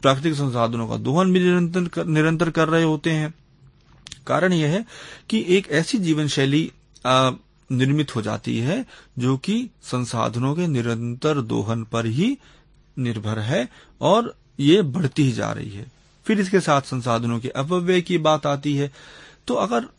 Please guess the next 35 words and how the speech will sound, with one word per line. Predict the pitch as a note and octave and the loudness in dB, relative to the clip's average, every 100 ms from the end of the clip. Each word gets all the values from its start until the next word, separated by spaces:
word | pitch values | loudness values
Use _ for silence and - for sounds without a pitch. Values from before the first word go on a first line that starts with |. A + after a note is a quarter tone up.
| _ _ - | _ _ -6
हम | C#3 A3 | -2 -2
संसाधनों | F#3+ D#3 C#3 B2+ C#3 C#3+ | -2 -4 2 2 2 0
का | C#3 | 0
अविवेकपूर्ण | D3 - D#3 F3+ G3 F#3 - D3 C3+ | -2 0 -2 0 0 -2 -2 0 0
उपयोग | A2+ A2+ G#2+ | 0 -4 -4
कर | A2 | -6
रहे | G#2 A2 | -6 -6
हैं, | A2 D3 | -6 -8
संसाधनों | - B2+ B2 B2+ C3 | -8 -4 -2 0 -2
का | B2+ | -2
अत्यधिक | - C3 F3 F#3+ B2 | -8 -4 0 0 0
दोहन | A2+ A#2 | 0 -2
कर | A2+ A2 | -2 -6
रहे | A2 A2 | -4 -2
हैं | B2 G#3 - - - - | 0 -2 -4 -20 -20 -2
और | - F#3+ | 2 2
इस | G3 F#3 D#3+ | 2 0 -2
दोहन | C#3 D3 D#3 A3 | 2 2 4 2
के | F3+ | 2
कारण | C#3 A2+ A#2 C3+ | 0 0 0 2
ही | D#3 | 2
अपनी | C3+ C3+ C3+ C3 - | 0 -2 -4 -4 -4
आर्थिक | A#2 - C#3 | -4 -2 -8
प्रगति | - A#2 A#2 | -4 -6 -4
को | - | -4
हम | B2 B2 A2+ | -2 -2 0
बनाए | A2 A2+ D3 E3 | 0 2 4 4
रखे | B2 - A#2 | 2 0 -2
हुए | A2 A2 | 0 0
हैं, | A2+ G3 A#3 - - - - - | 0 0 -2 -10 -20 -20 -12 4
तो | G#3+ B3+ - | 6 6 0
ये | C#3 D3 | 0 0
निश्चित | A#2+ A2+ B2 A#2 | 2 0 -2 -6
रूप | A#2 G#2+ | -6 -4
से | - A#3 | 0 0